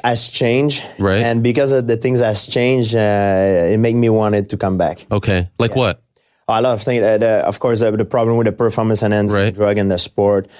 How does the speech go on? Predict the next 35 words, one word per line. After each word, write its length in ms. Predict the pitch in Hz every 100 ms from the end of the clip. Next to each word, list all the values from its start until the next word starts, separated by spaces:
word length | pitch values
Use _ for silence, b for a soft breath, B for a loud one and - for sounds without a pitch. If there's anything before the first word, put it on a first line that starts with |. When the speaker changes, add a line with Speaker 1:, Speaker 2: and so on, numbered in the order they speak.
| B B
Speaker 1:
Uh, 200 | 95 95
a 20 | 113
lot 160 | 139
of 240 | 131 117 101
the 160 | 107 _ _ -
stuff 360 | - - 123 120
in 80 | 107
my 160 | 101
life, 240 | 107 117 110
the 120 | 113
infrastructure 640 | 117 139 123 123 113 123
of 120 | 110
my 140 | 107 98
life 300 | 104 107 -
s-, 160 | - -
was 300 | 98 98 95
very 340 | 92 95 110 110
complicated 640 | 104 92 95 98 95 87
back 160 | 82 82
then. 240 | 92 92
Uh, 160 | 90 85
Speaker 2:
What 80 | 151
do 40 |
you 40 |
mean 140 | 165 135
by 140 | 90
that, 220 | 82 78 -
infrastructure? 580 | 95 - - 82 - 76 -
Speaker 1:
I, 240 | 131 147 160 135
I, 200 | 85 139
I 120 | 135 131
built 280 | 143 147
up 100 | 143
a 140 | 139 117
gym 420 | 107 135 143 143